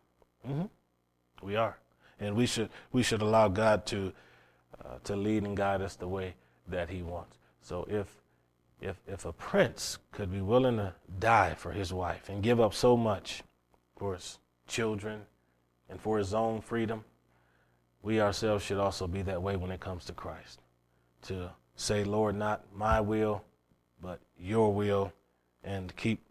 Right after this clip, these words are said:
first things first. So let's have a word of prayer. Father, thank you for, uh, the lesson tonight.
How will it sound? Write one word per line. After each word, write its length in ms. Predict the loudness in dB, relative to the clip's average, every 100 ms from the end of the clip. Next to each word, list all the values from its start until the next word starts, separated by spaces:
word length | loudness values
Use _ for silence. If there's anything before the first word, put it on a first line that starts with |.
| _
first 400 | 2 2 2 -2
things 320 | -4 -4 -8
first. 400 | -10 -10 -12 -20 _ _ _ _ _ -6
So 80 |
let's 160 | -4 -2
have 200 | -2 -4
a 20 |
word 220 | -6 -8
of 100 | -10
prayer. 240 | -10 -10 -12 -20 _ _ _ _ _ _ _ _ _ _ -18 -18 4
Father, 320 | 12 12 12
thank 360 | 6 4 6 6
you 120 | 6
for, 480 | 8 12 12 12 6 -8 -20 -20 _ -4
uh, 160 | -2
the 120 | 2 10
lesson 440 | 12 12 10 2
tonight. 420 | 8 12 12 12